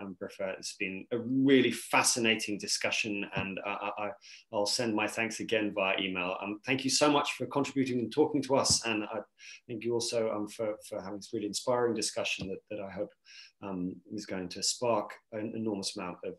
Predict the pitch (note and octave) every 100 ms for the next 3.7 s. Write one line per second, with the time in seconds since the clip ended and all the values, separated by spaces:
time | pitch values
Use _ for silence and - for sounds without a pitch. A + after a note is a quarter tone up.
0 | - A2 G2 F#2 - F#2 F2+ G2+ - F2+
1 | F2 F#2+ F#2 - F2 - F#2 - - F2+
2 | F2+ - F#2 F2+ - F2+ F2 E2 E2 D#2+
3 | D#2+ - - D2 D2 -